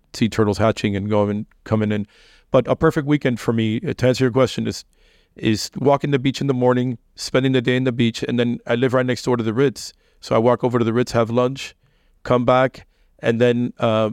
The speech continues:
jump on the golf cart and go to dinner. One of my favorite, uh, restaurants is Costa Med or Kazumi. I love them both. Antonio's a wonderful guy. He also has our beer there as well. So check it out. You can try our beer at Costa Med, have a great meal, and have a great beer.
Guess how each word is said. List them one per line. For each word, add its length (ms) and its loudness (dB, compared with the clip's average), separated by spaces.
jump 220 -2
on 60 0
the 80 2
golf 260 0
cart 240 2
and 140 -4
go 100 0
to 80 0
dinner. 480 0
One 200 0
of 60 4
my 100 2
favorite, 460 2
uh, 240 2
restaurants 480 2
is 100 -6
Costa 360 0
Med 320 0
or 180 0
Kazumi. 520 0
I 60 0
love 180 2
them 140 0
both. 360 0
Antonio's 460 2
a 40 -2
wonderful 340 2
guy. 200 2
He 120 -2
also 280 2
has 200 2
our 100 2
beer 280 2
there 200 2
as 160 0
well. 360 0
So 200 -4
check 220 -2
it 120 2
out. 140 4
You 100 -2
can 100 -6
try 140 2
our 80 4
beer 180 4
at 60 -4
Costa 260 0
Med, 180 2
have 120 2
a 80 0
great 200 0
meal, 240 2
and 80 0
have 120 2
a 60 0
great 220 0
beer. 360 2